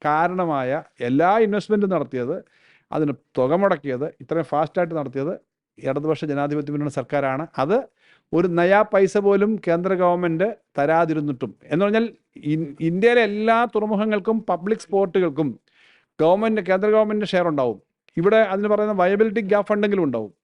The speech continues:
ആ വയബിലിറ്റി ഗ്യാപ്പ് ഫണ്ട് പോലും കിട്ടാതിരുന്നിട്ടും ഈ ശ്വാസം മുട്ടിക്കുന്ന സമയത്താണ് കേന്ദ്ര ഗവൺമെന്റ് ഇതെല്ലാം ചെയ്തിട്ടും സംസ്ഥാന ഗവൺമെന്റ് ഇത് പൂർത്തിയാക്കിയത് എന്നുള്ളത് ചെറിയ കാര്യമല്ല.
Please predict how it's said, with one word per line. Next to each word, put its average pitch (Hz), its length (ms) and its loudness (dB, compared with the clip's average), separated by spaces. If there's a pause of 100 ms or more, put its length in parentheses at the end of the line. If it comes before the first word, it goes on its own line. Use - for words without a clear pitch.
(360)
ആ 175 100 0 (140)
വയബിലിറ്റി 240 440 4 (120)
ഗ്യാപ്പ് 226 240 0
ഫണ്ട് 226 260 2
പോലും 226 240 4 (100)
കിട്ടാതിരുന്നിട്ടും 190 720 2 (500)
ഈ 196 160 2 (240)
ശ്വാസം 196 440 0
മുട്ടിക്കുന്ന 202 460 -2
സമയത്താണ് 175 520 -2 (260)
കേന്ദ്ര 151 260 -2 (120)
ഗവൺമെന്റ് 156 480 -2
ഇതെല്ലാം 151 320 0
ചെയ്തിട്ടും 143 400 -4
സംസ്ഥാന 139 340 -6
ഗവൺമെന്റ് 139 300 -6
ഇത് 127 100 -16
പൂർത്തിയാക്കിയത് 139 640 -2 (160)
എന്നുള്ളത് 135 400 -6
ചെറിയ 147 240 0
കാര്യമല്ല. 135 360 -2